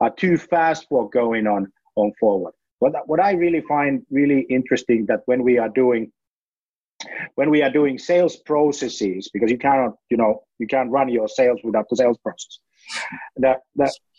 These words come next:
for example, when we are talking about, about when do we give solution to the customer, a lot of companies are doing it really fast. And then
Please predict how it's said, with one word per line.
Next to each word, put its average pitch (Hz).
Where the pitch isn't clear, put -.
for 156
example, 170
when 147
we 147
are 143
talking 151
about, 123
about 123
when 156
do 170
we 143
give 143
solution 139
to 113
the 104
customer, 117
a 127
lot 160
of -
companies 143
are 123
doing 127
it 113
really 120
fast. -
And 113
then 185